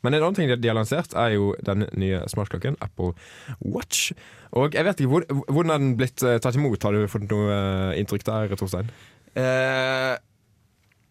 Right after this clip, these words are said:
Speaker 2: det er klart, liksom, analytikerne sier jo at denne kommer til å selge som varmt hvetebrød.
Speaker 1: Mm.
Speaker 2: Og det tror jo jeg også, for så vidt. Eh, journalistene og på en måte, liksom, teknologimediene, da, eh, er nok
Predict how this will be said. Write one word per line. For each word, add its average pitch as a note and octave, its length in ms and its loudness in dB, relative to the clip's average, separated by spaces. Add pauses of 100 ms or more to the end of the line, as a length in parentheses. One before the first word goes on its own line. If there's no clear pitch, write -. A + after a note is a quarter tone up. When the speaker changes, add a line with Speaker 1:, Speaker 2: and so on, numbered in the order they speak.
(140)
Speaker 2:
det B2 80 0
er B2 60 -2
klart, B2 480 -4
liksom, A#2 260 -4
analytikerne A#2 920 -4
sier A2+ 280 -4
jo F2+ 180 -4
at - 140 -6 (120)
denne F2 560 -6 (120)
kommer E2+ 280 -8
til E2 120 -8
å F2 120 -4
selge D2+ 460 -6
som E2+ 260 -10
varmt D#2 300 -10
hvetebrød. - 560 -12
Speaker 1:
Mm. F#2+ 220 -4 (260)
Speaker 2:
Og G#2 100 -8
det A2 140 -2 (240)
tror A2 320 -4
jo A#2+ 140 -2 (160)
jeg A#2 180 0
også, A#2+ 240 -4
for D3+ 80 -4
så D#3 100 2
vidt. - 440 -6
Eh, C3 420 0
journalistene C#3+ 840 -4
og C#3+ 80 -4
på C#3+ 60 -6
en C3+ 80 -4
måte, A#2+ 140 -6 (340)
liksom, A#2+ 420 -4 (300)
teknologimediene, A2 1300 -4
da, D#3 100 -2 (1160)
eh, A#2 420 0
er G#2 260 -2
nok B2+ 240 -6